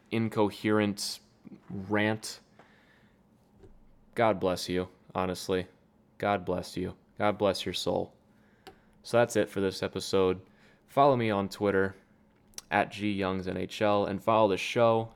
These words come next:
at Tell It Avs It Is. If you have any questions you'd like answered before the next episode,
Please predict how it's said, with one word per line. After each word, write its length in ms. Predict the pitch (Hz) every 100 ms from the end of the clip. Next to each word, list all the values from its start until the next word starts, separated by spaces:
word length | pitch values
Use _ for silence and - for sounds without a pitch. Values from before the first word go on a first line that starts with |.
| - _
at 260 | 104 - -
Tell 220 | 110 104
It 120 | 101 - _ _ _ _
Avs 540 | 95 92 92 92 - - - - _ 90
It 160 | 92 - 117
Is. 560 | 127 123 120 - - - _ _ _
If 100 | 107
you 60 |
have 120 | 101 95
any 120 | 90
questions 540 | - 113 - 110 101
you'd 140 | 104 98
like 200 | 95 95
answered 380 | 98 - 98
before 500 | 92 90 - 107 104
the 180 | 101 104
next 300 | 95 92 -
episode, 640 | 107 107 - 107 101 101